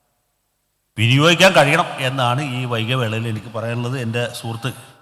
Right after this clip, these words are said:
ശ്രീ മാത്യു സാമുവലിന് ഈ അവാർഡ് കൊടുത്തത് പ്രത്യേകിച്ചും ഇന്നത്തെ നിലയ്ക്ക്, ആ, വളരെ അഭിനന്ദനാർഹമായിട്ടുള്ളൊരു കാര്യമാണ്. ഞാൻ അദ്ദേഹത്തെയല്ല അഭിനന്ദിക്കുന്നത്, അദ്ദേഹത്തിന് അവാർഡ് കൊടുക്കാൻ തീരുമാനിച്ച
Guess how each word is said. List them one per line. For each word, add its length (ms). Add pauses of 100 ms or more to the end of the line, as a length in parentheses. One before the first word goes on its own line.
(420)
ശ്രീ 180
മാത്യു 340
സാമുവലിന് 560
ഈ 80
അവാർഡ് 320
കൊടുത്തത് 320
പ്രത്യേകിച്ചും 440 (1500)
ഇന്നത്തെ 360
നിലയ്ക്ക്, 300 (1400)
ആ, 80 (240)
വളരെ 320 (400)
അഭിനന്ദനാർഹമായിട്ടുള്ളൊരു 1080
കാര്യമാണ്. 400
ഞാൻ 160
അദ്ദേഹത്തെയല്ല 480
അഭിനന്ദിക്കുന്നത്, 640 (640)
അദ്ദേഹത്തിന് 500
അവാർഡ് 240
കൊടുക്കാൻ 260
തീരുമാനിച്ച 480